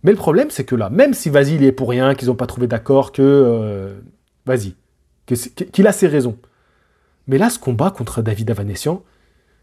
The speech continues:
bah, je suis désolé, les gars, mais je vais pas le regarder. Je vais pas le regarder. J'ai, je crois que j'ai même jamais vu un combat de David Avanesian.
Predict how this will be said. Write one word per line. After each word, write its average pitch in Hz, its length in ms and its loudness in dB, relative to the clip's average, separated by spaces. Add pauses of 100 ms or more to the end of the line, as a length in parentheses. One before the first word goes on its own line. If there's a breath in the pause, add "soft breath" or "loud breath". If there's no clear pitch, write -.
bah, 117 140 -2
je - 80 -6
suis 131 100 -4
désolé, 143 260 4
les 156 100 0
gars, 143 100 -2
mais 135 80 -2
je 117 80 -4
vais 120 60 -2
pas 190 80 -2
le 185 80 -2
regarder. 196 340 0 (320 soft breath)
Je - 140 -10
vais 135 60 -4
pas 220 100 0
le 208 60 0
regarder. 220 220 0
J'ai, 139 180 2
je - 80 -10
crois 240 120 0
que 180 80 2
j'ai 143 60 2
même 135 200 2
jamais 180 260 2
vu 214 160 0
un 202 60 0
combat 175 260 0
de 165 80 -4
David 147 240 0
Avanesian. 147 420 -2